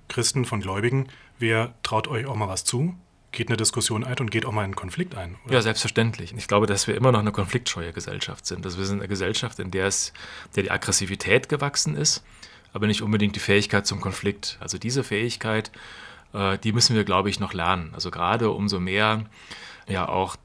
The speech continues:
Speaker 2: dann, das ist das Positive jetzt der veränderten Kommunikation des Internets, dass natürlich Dinge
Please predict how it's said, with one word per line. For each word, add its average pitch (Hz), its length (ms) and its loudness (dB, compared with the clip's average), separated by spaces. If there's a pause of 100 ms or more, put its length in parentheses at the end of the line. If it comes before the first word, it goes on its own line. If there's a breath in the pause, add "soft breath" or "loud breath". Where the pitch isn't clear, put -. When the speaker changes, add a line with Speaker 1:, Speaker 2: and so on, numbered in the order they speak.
(200)
Speaker 2:
dann, 92 220 0
das 87 140 -6
ist 90 120 -6
das 90 100 -12
Positive 110 520 0
jetzt 98 360 0
der 92 200 -6
veränderten 95 420 -2
Kommunikation 95 920 -4
des 90 160 -8
Internets, 98 540 -2 (400 loud breath)
dass - 180 -2
natürlich 123 380 4
Dinge 95 380 2